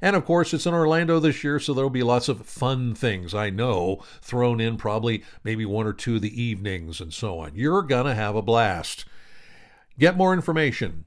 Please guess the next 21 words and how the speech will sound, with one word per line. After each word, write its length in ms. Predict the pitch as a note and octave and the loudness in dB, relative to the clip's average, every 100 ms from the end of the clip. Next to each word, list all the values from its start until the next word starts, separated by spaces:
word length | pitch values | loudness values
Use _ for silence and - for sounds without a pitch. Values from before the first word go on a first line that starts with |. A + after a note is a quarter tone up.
| - | -4
jostens 720 | C#3 B2+ D3 - E3+ E3 - | 2 2 2 0 -4 -2 0
dot 260 | C#3+ A#2+ | 0 -2
com 400 | - C3+ C3 C3+ | -4 -2 0 0
slash 640 | B2 - B2+ A2 E2 - - A2 | -2 0 2 0 -2 -6 -6 -8
J 560 | F#2+ B2 C3+ C#3+ D3+ D3 | -2 0 2 0 0 -2
A 240 | B2+ B2+ B2+ C3 | 0 0 0 -4
U. 480 | A#2 A2+ A#2+ F#2 E2 - - - | -2 2 2 0 -4 -14 -18 -6
All 180 | G#2 A2+ | 2 4
the 140 | B2 | 4
information 580 | C#3+ C3+ D3+ D3 C#3+ C#3+ | 4 2 0 2 0 -2
is 160 | C#3 A2 | -4 0
there, 260 | B2 B2 | 0 0
registration, 1160 | G2 F#2+ E2 E2+ - C3+ C#3+ C3+ C#3+ C#3 C#3 B2+ - C3 A#2+ | -2 -4 -6 -8 -4 0 0 0 -2 -2 -2 -4 -10 -18 -10
uh, 360 | G#2+ G2+ G2+ | -6 -4 -4
various, 560 | F#2+ G#2+ G#2+ G2+ F#2 - | -2 -2 0 -2 -4 -4
uh, 160 | G#2+ F#2+ | -4 -2
things 340 | B2+ C3 B2+ | -2 -2 -2
and 140 | B2+ | -2
so 180 | A#2 C3 | 0 2
on. 140 | B2 B2+ | 2 0
And 720 | D#3 G3 F#3 D#3+ F#3 F#3+ | -2 -2 0 0 0 0